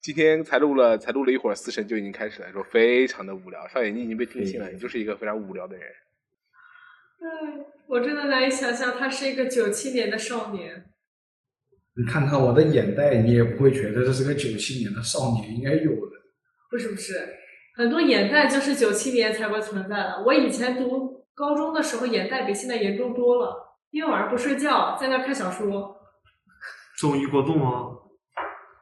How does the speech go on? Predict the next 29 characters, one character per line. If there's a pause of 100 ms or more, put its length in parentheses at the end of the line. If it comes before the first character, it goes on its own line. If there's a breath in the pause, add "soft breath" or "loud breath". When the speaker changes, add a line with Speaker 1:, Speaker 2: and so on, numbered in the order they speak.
(400)
Speaker 2:
某
种
意
义
上
也
是。 (480)
Speaker 3:
也
是，
就
不
克
制。
Speaker 4:
不
是， (200)
我
指
的
就
是
这
个
呀！
你
们
想
什
么
呢？